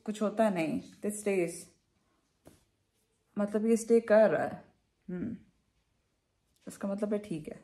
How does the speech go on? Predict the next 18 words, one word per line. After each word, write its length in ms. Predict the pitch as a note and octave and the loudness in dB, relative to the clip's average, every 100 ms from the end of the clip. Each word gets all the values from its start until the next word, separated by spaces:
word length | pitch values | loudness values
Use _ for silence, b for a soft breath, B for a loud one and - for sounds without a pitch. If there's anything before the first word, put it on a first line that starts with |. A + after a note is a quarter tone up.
| - | -16
सही 200 | - F#3 | -8 -6
है। 180 | - - - _ b b b b - | -6 -10 -20 _ b b b b -4
So 120 | A#3+ | 2
basically 380 | B3+ C#4 C#4 C#4 | 2 2 4 4
आप 120 | A#3+ | 6
jogging 460 | G#3 F#3+ A3+ B3 | 10 10 10 4
करते 220 | A3+ G3+ G3+ | 4 2 2
हुए 140 | F#3 | 2
भी 160 | F3 G3 | 2 2
इसको 220 | G3 F3 | 2 -2
पहन 240 | F#3+ G3+ | 6 6
सकते 260 | G3+ G#3 F#3 | 6 4 4
हैं। 80 | F3 | 4
I 20 | |
was 160 | F3+ F3 | 4 2
just 280 | F3+ - | -2 0
testing 400 | E3 E3 - G3 G#3+ | -2 -2 -4 -2 2
that। 200 | A3 B3 | 4 4